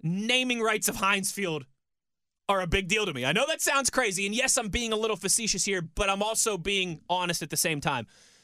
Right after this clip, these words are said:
I don't want some, like, when I worked in Philadelphia, right, where the Sixers and the, and the, uh, Flyers play is the Wells Fargo Center. Wells Fargo is a San Francisco company.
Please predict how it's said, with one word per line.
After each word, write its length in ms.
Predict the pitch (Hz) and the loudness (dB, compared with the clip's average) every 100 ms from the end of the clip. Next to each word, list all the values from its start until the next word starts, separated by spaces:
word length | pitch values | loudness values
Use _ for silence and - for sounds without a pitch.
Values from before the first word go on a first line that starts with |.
| _ _ _ _ _ - | _ _ _ _ _ 2
I 140 | 214 | 2
don't 260 | 220 254 196 | 2 0 0
want 220 | 208 214 | 0 2
some, 420 | - 196 170 143 - _ _ _ _ _ _ _ | 2 2 0 -2 -6 _ _ _ _ _ _ _
like, 100 | 226 | -4
when 100 | 269 | 0
I 80 | 330 | 0
worked 200 | 330 294 | 0 -4
in 80 | 226 | -6
Philadelphia, 560 | - 202 165 131 117 117 | -2 0 0 -2 -4 -2
right, 200 | 156 - | 0 0
where 120 | 170 | -2
the 80 | 156 | 2
Sixers 520 | - - 269 262 247 | 2 2 0 -2 -2
and 140 | 214 202 | -2 -2
the, 160 | 196 180 | -2 0
and 140 | 190 | 0
the, 140 | 175 165 - - | 0 -2 -8 -4
uh, 140 | 160 | -2
Flyers 440 | 147 190 190 202 196 | -2 0 0 0 -2
play 240 | 202 202 | -2 -2
is 160 | 208 160 | 0 0
the 80 | 156 | 0
Wells 300 | 156 175 170 | 0 0 -2
Fargo 320 | 170 151 139 | -2 -2 -2
Center. 280 | 123 127 98 - - - | -4 -4 -6 -14 -20 -6
Wells 320 | 180 311 339 | -2 0 -2
Fargo 400 | - 269 277 233 | 0 0 0 0
is 140 | 202 190 | 2 2
a 80 | 180 | 2
San 340 | - 214 254 | 4 2 0
Francisco 600 | - 214 - 214 - 196 | -2 0 2 2 2 0
company. 460 | 170 190 185 117 | 0 -2 -2 -10